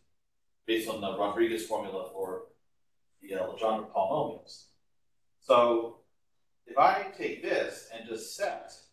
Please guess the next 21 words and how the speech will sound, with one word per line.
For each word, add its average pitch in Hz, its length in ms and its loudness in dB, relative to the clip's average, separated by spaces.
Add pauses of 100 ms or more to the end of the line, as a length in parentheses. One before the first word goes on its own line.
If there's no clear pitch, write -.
(720)
um, 101 500 4 (460)
L 165 440 8
equal - 260 -12
to - 60 -14 (120)
M, - 180 -4 (1300)
then - 180 -4
things - 220 -4
work - 160 -4
out - 200 4
very 127 140 -4
nicely 107 500 -8
because, 107 520 -12 (420)
uh, - 100 -6
so 175 80 0
let's 175 120 2
suppose 165 480 2
L 135 200 4
is 123 80 -10
equal 117 200 -14
to 110 80 -10
M, - 160 -8